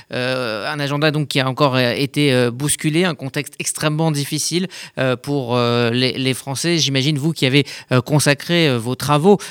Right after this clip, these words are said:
à l'islamisme radical et ce, euh, il y a bien longtemps. Euh, aujourd'hui, est-ce qu'on arrive à, à un point, euh, assez, assez dramatique avec une accélération,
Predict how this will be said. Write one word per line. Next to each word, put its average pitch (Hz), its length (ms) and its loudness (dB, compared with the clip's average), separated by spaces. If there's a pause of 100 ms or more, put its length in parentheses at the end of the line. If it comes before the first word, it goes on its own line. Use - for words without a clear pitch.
(120)
à 123 80 0
l'islamisme 135 480 -2
radical 131 500 0
et 123 120 0
ce, 156 280 2 (280)
euh, 123 140 2 (260)
il 135 680 -6
y 135 80 0
a 139 100 4
bien 127 340 4
longtemps. 170 400 2 (280)
Euh, 131 380 0
aujourd'hui, 156 720 -4
est-ce 151 100 -2
qu'on 151 200 -4
arrive 147 420 2
à, 131 260 0
à 135 160 -4
un 131 80 -4
point, 165 320 -6 (320)
euh, 123 560 -2
assez, 127 380 -2
assez 131 260 -2
dramatique 143 480 0
avec 120 220 -2
une 131 80 -4
accélération, 151 760 2